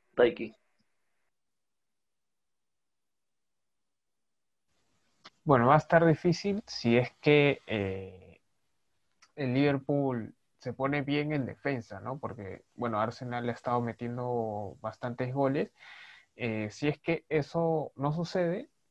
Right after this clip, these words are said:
Speaker 2: le daría la victoria al Liverpool. Pero si me animo a dar un ganador, bueno, de hecho me voy por, por el Arsenal.
Speaker 1: Bueno,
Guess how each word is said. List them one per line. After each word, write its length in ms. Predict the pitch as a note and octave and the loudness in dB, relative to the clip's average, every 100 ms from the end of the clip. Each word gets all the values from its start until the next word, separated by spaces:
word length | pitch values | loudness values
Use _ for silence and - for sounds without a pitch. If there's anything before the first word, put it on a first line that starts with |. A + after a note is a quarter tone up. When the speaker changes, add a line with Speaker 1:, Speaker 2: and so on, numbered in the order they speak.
| _ | _
Speaker 2:
le 140 | C3 A#2 | -2 0
daría 540 | A2 A#2+ C3 C3 C3 | 0 0 0 0 0
la 120 | B2 | -2
victoria 520 | G#2 - - B2 B2 A#2 | -6 -10 -6 -6 -4 -6
al 80 | A2+ | -8
Liverpool. 500 | A2 - - F2+ - _ | -10 -12 -16 -18 -20 _
Pero 440 | A#2+ A2+ A2 A2 A2 | -8 -6 -4 -6 -8
si 520 | - A#2 A2+ A2 A2 - _ _ _ _ - | -12 -10 -10 -10 -12 -16 _ _ _ _ -12
me 120 | B2 | -6
animo 340 | A#2 D#3 D#3+ E3 | -2 0 2 4
a 60 | |
dar 180 | E3 E3 | 8 8
un 140 | E3+ | 8
ganador, 480 | D#3+ C#3 C3+ E3 G#3+ _ | 4 4 6 4 2 _
bueno, 180 | C3 G#2+ - _ - | -4 -4 -8 _ -4
de 140 | A#2+ | 2
hecho 200 | A#2+ C3+ | 2 2
me 120 | B2 A2 | 2 4
voy 180 | A#2 | 4
por, 400 | A2+ A#2 G#2 F#2 - | 4 4 4 2 -2
por 160 | G#2+ | 0
el 100 | A2 | 2
Arsenal. 440 | A2 - - A2+ B2 - _ _ - - - _ _ _ _ _ _ _ _ _ _ _ _ _ | 2 0 -8 -14 -14 -14 _ _ -20 -20 -20 _ _ _ _ _ _ _ _ _ _ _ _ _
Speaker 1:
Bueno, 520 | B2 A#2+ A#2 A#2+ A#2+ | 0 0 2 0 0